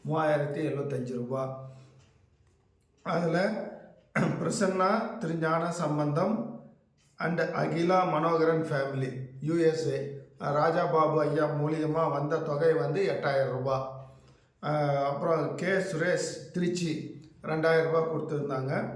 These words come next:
அது போக நம்ம சரவணன் ஐயா வந்து இருபதாயிரம் ரூபாய் நன்கொடை கொ-, கொடுத்துருந்தாங்க. இந்த செலவெல்லாம் மீட் அவுட் பண்ணணும்னு மொத்தம் வ-, அதுக்கப்புறம் முரளிதரன் பெங்களூர்,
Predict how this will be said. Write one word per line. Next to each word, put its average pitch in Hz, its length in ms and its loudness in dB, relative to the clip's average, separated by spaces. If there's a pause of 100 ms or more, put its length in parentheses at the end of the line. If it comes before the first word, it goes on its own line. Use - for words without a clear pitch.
(360)
அது 170 240 -2
போக 180 600 0 (300)
நம்ம 151 220 -2 (420)
சரவணன் 185 520 2
ஐயா 160 340 2
வந்து 147 260 0
இருபதாயிரம் 156 680 2
ரூபாய் 160 300 2 (440)
நன்கொடை 160 460 2
கொ-, 147 300 -2
கொடுத்துருந்தாங்க. 139 640 -2 (540)
இந்த 151 180 -2
செலவெல்லாம் 147 640 0
மீட் 156 180 0
அவுட் - 240 -2
பண்ணணும்னு 139 520 -2 (580)
மொத்தம் 151 500 2 (180)
வ-, 143 520 0
அதுக்கப்புறம் 160 800 0
முரளிதரன் 170 640 2
பெங்களூர், 156 520 0